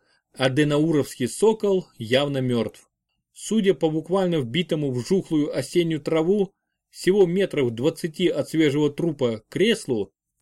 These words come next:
он катапультировался со слишком малой высоты, и, поскольку парашют явно не раскрылся полностью, он, видимо,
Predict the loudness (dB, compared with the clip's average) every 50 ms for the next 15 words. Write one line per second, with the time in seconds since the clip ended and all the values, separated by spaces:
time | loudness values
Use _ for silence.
0 | _ _ -6 -4 -4 -4 -4 -4 -4 -4 -4 -2 -2 -4 -4 -2 -2 -2 0 2
1 | 2 2 2 0 -2 -8 -8 -8 -8 -8 -6 -2 -2 -2 -2 -2 -4 -4 -2 -2
2 | -2 0 2 2 2 2 0 -2 -2 0 0 0 0 0 -2 -2 -2 -4 _ _
3 | _ _ _ _ _ -2 -2 0 0 0 -4 -6 _ _ _ _ -4 -4 -4 -2
4 | 2 2 2 2 2 -2 -6 -4 -2 0 0 0 0 0 -2 -2 -2 -2 -2 0
5 | 0 0 0 0 -2 0 0 2 0 0 0 0 -2 -2 -2 -2 -4 -6 -2 0
6 | 0 2 2 2 0 -2 -2 -2 -2 -2 -2 -2 -6 _ _ _ _ _ _ _
7 | _ -2 0 0 0 0 -2 -6 _ _ -16 -10 -6 -4 -2 -2 0 0 0 0
8 | 0 -2 -4